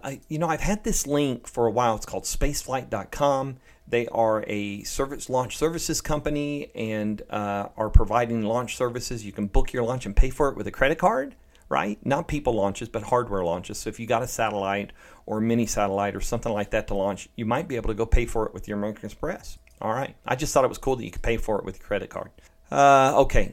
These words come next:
in closing, a couple links for you to finish up with. Star Trek's official video timeline. This is the coolest timeline I've seen that kinda ties together all of the series, all of the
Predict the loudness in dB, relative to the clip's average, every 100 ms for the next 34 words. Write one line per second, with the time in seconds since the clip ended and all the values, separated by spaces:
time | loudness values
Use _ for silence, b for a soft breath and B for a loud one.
0 | -2 -4 2 4 4 0 -10 -8 0 2
1 | 4 2 0 0 0 0 -2 -2 -2 0
2 | 0 -2 -4 -2 2 4 4 0 0 -4
3 | -2 -2 0 -2 -2 -2 0 4 4 4
4 | 0 -4 -4 -2 -4 -4 0 6 6 8
5 | 4 4 2 2 -2 -2 -4 -4 -2 0
6 | -2 -2 -2 4 4 4 0 -4 -2 -2
7 | -6 _ 4 8 12 12 10 4 2 -2
8 | -2 0 -2 -2 -4 -8 B B B 8
9 | 8 10 6 2 0 0